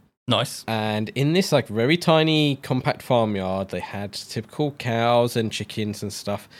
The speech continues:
Speaker 2: They had some sheep, had some goats, okay. And then they just had, had some giant turtles.
Speaker 1: Oh.
Speaker 2: Like, absolutely tortoises, like,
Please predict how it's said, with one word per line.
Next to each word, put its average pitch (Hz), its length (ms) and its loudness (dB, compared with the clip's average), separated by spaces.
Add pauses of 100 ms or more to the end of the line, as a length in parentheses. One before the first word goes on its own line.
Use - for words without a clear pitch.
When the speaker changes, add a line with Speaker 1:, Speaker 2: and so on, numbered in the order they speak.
(400)
Speaker 2:
They - 80 -20
had - 160 -12
some - 160 -6
sheep, 175 480 0 (580)
had - 80 -14
some 139 200 -4
goats, 143 420 2
okay. 139 380 2 (480)
And 110 100 -2
then 104 140 -2
they 143 80 -4
just - 140 -6
had, 190 140 0 (240)
had 139 160 0
some 143 340 -2
giant 113 380 0
turtles. 147 680 -2 (340)
Speaker 1:
Oh. 220 220 2 (580)
Speaker 2:
Like, 120 220 -4
absolutely 147 800 0 (260)
tortoises, - 680 -2
like, 113 160 -4